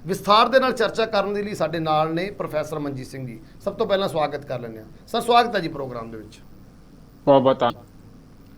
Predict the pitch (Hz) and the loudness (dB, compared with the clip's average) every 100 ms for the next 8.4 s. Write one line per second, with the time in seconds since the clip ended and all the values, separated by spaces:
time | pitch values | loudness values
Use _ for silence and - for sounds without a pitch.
0 | - - - 247 262 220 208 233 262 262 | -20 -20 -2 2 4 4 4 6 6 6
1 | - - 220 226 220 185 190 208 170 - | 4 -2 0 4 4 4 2 2 0 -2
2 | 139 131 131 127 175 208 220 226 226 180 | -4 -4 -8 -4 -2 2 2 0 0 2
3 | 180 180 190 208 180 196 196 214 208 196 | 2 0 -2 0 0 -2 -2 -4 -4 -4
4 | 139 143 165 - 180 175 185 185 170 139 | -2 0 -2 -4 -6 -4 -2 -2 0 0
5 | 143 175 180 190 214 220 214 160 156 151 | -2 -4 -6 -6 -6 -4 -4 -2 -2 -2
6 | 143 131 156 160 151 143 143 156 165 165 | -4 -2 -4 -2 -2 0 -4 -6 -6 -4
7 | 180 185 - - - - 240 240 247 262 | -4 -6 -12 -20 -20 -2 0 2 4 4
8 | 240 220 247 | 4 0 -2